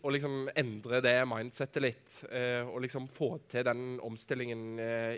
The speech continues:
i praksis. Og det betyr vel at, eh, man ifølge svaret har kommet et stykke på vei,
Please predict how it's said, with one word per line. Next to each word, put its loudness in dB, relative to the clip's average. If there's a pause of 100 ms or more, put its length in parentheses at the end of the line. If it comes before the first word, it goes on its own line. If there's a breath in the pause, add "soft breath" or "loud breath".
i -4
praksis. -6
Og 2 (480 loud breath)
det 8
betyr 4
vel 8
at, -2
eh, 6
man 2
ifølge 2
svaret 6
har 2
kommet 0
et 2
stykke -2
på 2
vei, 8